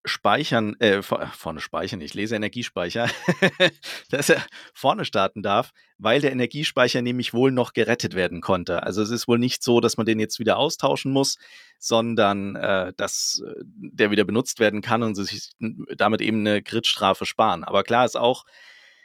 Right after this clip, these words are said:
dass, ähm, er beim nächsten Mal, wenn das Ding kaputt geht, definitiv eine kriegt. Und wenn das, was hier steht, stimmt, dann wäre es auch nur eine Start-, äh, Startplatzstrafe von fünf Plätzen gewesen.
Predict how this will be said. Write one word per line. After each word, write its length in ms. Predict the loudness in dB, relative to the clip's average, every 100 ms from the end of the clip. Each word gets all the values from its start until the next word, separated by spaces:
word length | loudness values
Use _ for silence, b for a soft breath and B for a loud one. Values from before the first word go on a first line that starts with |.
| b b _ _ _ 2
dass, 460 | 2 0 -2 -2 2
ähm, 520 | 4 4 2 -4 -8 0
er 340 | 4 4 4 0 -12
beim 480 | -8 0 2 2 -2
nächsten 480 | -2 -2 -4 -4 0
Mal, 320 | 2 2 2
wenn 120 | 2
das 140 | 0 -2
Ding 140 | -4
kaputt 380 | -2 -2 -2 -2
geht, 340 | -2 -2 -4 0
definitiv 640 | 2 2 2 0 0 -2 0
eine 240 | 0 0
kriegt. 340 | -2 -4 -6
Und 380 | -6 -4 -4 -6 _
wenn 220 | 0 2
das, 280 | 4 2 0
was 340 | 0 0 -2 -4
hier 180 | 0 0
steht, 220 | 2 0
stimmt, 340 | 2 4 4 2
dann 140 | 4
wäre 180 | 4 2
es 120 | 0
auch 180 | -4 -2
nur 100 | -2
eine 140 | -2
Start-, 360 | -2 0 0 -2
äh, 220 | 0 0 0 -8
Startplatzstrafe 720 | -2 0 2 0 0 0 0 -2
von 180 | -8
fünf 260 | -6 -10 -4
Plätzen 340 | -4 -4 -6
gewesen. 440 | -6 -6 -8 -10